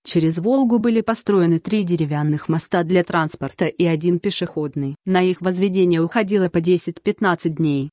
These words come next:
Началась эвакуация ржевских предприятий и организацию на восток, в Костромскую, Кировскую,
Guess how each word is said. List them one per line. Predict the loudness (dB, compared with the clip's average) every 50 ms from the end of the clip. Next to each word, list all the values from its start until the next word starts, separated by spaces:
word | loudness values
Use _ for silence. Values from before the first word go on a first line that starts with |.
| _
Началась | 2 2 2 2 0 -2 -2 -2 -2 -4 -6 -10 -10 _
эвакуация | -4 -2 -2 -2 -2 0 0 0 0 0 -2 -2 -2 -2 0 0
ржевских | 0 0 0 0 0 -4 -6 -6 -6 -6
предприятий | -4 -6 -6 -6 -6 -4 -2 0 0 0 0 0 -2 -2 -2 -2 _
и | -2 -2
организацию | -2 -2 0 0 0 0 0 0 0 -2 -2 -4 -4 -2 0 0
на | 0 2
восток, | 0 -2 -4 -4 -2 -2 -2 -2 -2 -6 -12 -20 _ _ _ _
в | -20 -6
Костромскую, | -2 0 0 0 0 -2 -2 -2 -2 -2 -4 -2 0 2 2 2 2 0 -2 -6 -10 _ _ _ -4
Кировскую, | 0 0 2 2 0 -4 -6 -8 -8 -6 -6 -8